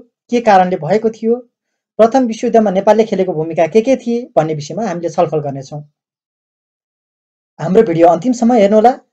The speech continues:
र अन्तिममा हामीले नेपालको भूमिकाको बारेमा प्रस्तुत गरेका छौँ। हाम्रो च्यानल कस्तो लाग्छ, हामीलाई सल्लाह सुझाव र प्रतिक्रिया दिनुहोला, साथै छेउमा रहेको बेल आइकनलाई दबाउनुहोला। अब जाउँ,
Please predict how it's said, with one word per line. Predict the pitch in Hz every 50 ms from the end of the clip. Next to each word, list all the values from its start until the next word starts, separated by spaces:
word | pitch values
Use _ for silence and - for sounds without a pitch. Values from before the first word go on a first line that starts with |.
| _ -
र | 170 196 196 190 190 - - _ -
अन्तिममा | 226 226 233 233 294 285 294 269
हामीले | 202 180 190 196 220 240
नेपालको | 220 185 190 - 240 220 214 214
भूमिकाको | 156 147 151 165 185 175 208 190 196 190
बारेमा | - - - - 180 226 262 - _ _ _
प्रस्तुत | - 180 151 - 165 135
गरेका | 147 135 131 127 - 147
छौँ। | - 165 143 143 - _ _ _ _ _ _ -
हाम्रो | 143 143 151 151 156 151 _
च्यानल | - 185 170 175 190
कस्तो | 190 208 - 247 226
लाग्छ, | 226 226 - 269
हामीलाई | 277 - _ _ _ - 202 202 202 202
सल्लाह | - - 196 180 185
सुझाव | 165 - 165 170 156
र | 147 156
प्रतिक्रिया | 147 170 160 160 147 147 160 151
दिनुहोला, | 147 151 151 165 196 196 - _ _ _
साथै | - 262 247 247 262 285 339 - _ -
छेउमा | - 202 190 175 160 151
रहेको | 147 139 147 180 190
बेल | - _ - 170 165
आइकनलाई | 156 151 147 151 147 151 147
दबाउनुहोला। | 147 - _ _ _ - - 147 147 139 135 127 120 123 143 151 _ _ _ _ _ _ _ _ _ _ _ _ _ _ _ _ _ _ _ _ _ _ _ _ _ _ _ _ _ _ _ _ _ _ _ - -
अब | - 190 180 180
जाउँ, | 165 156 175 214 247 -